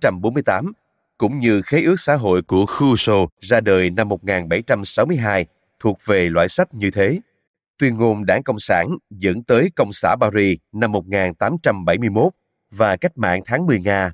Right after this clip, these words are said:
năm một nghìn chín trăm mười bảy. Còn Khế ước xã hội cùng một số tác phẩm của Montesquieu, Voltaire, Diderot đã dẫn tới Cách mạng Pháp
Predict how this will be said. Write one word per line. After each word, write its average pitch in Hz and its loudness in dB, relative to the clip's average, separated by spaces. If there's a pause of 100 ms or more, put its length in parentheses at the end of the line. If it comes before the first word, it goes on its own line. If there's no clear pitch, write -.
năm 110 -2
một 90 -6
nghìn 90 -2
chín 123 -4
trăm 95 -2
mười 90 -4
bảy. 80 0 (640)
Còn 107 2
Khế 135 -4
ước 160 2
xã 151 -2
hội 98 0 (360)
cùng 113 0
một 98 0
số 131 -2
tác 196 0
phẩm 101 0
của 120 0
Montesquieu, 107 0 (440)
Voltaire, 104 0 (420)
Diderot 104 2 (440)
đã 110 0
dẫn 104 -2
tới 131 2
Cách 202 -8
mạng 92 -4
Pháp 143 -2